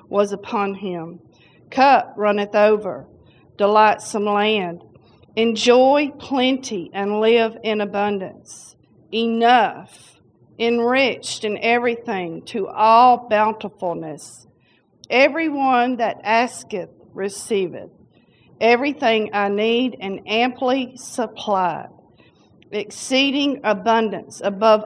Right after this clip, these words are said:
all that you can ask or think. Exceeding great reward. Fed thee in the wilderness with manna.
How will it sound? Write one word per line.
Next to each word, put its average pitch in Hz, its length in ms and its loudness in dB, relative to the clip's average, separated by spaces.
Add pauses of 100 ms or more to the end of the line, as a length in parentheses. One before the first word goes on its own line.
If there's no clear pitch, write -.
all 233 440 6
that 214 120 -6
you 220 180 -6
can 220 200 -6
ask 202 440 -2
or 190 160 -8
think. 180 600 -12 (840)
Exceeding 214 720 -2
great 208 360 2
reward. 202 920 -4 (680)
Fed 262 440 -2 (760)
thee 214 460 0
in 226 180 -6
the 226 80 -4
wilderness 214 800 -4
with 196 240 -12
manna. 202 520 -6